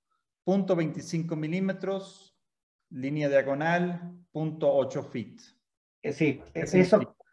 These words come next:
Speaker 2: eso me dice que el, el, el lente que estás viendo o lo que tienes es un, es Canon, es un lente Canon. Canon tiene la muy mala costumbre de ponerle a sus lentes a un costado la palabra macro. Y entonces pensamos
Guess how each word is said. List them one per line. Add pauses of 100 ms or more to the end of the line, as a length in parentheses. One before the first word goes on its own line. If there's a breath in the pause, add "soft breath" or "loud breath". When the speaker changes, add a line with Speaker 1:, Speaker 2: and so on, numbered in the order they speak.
(300)
Speaker 2:
eso
me
dice
que
el,
el,
el
lente
que
estás
viendo
o
lo
que
tienes
es
un,
es
Canon, (220)
es
un
lente
Canon.
Canon
tiene
la
muy
mala
costumbre
de
ponerle
a
sus
lentes (360 soft breath)
a
un
costado (1500)
la
palabra
macro. (420)
Y
entonces
pensamos